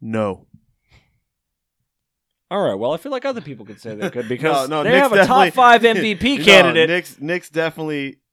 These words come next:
Speaker 2: Okay.
Speaker 1: definitely got put on the map.
Speaker 2: So, Julius Randle's contract's coming up.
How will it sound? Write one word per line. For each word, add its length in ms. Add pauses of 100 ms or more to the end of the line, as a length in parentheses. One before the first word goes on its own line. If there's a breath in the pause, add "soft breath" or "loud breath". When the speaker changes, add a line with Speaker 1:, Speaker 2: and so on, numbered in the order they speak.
(460)
Speaker 2:
Okay. 120
Speaker 1:
definitely 520 (440)
got 180
put 120
on 120
the 60
map. 260 (160)
Speaker 2:
So, 420 (800)
Julius 520
Randle's 360
contract's 600
coming 320
up. 120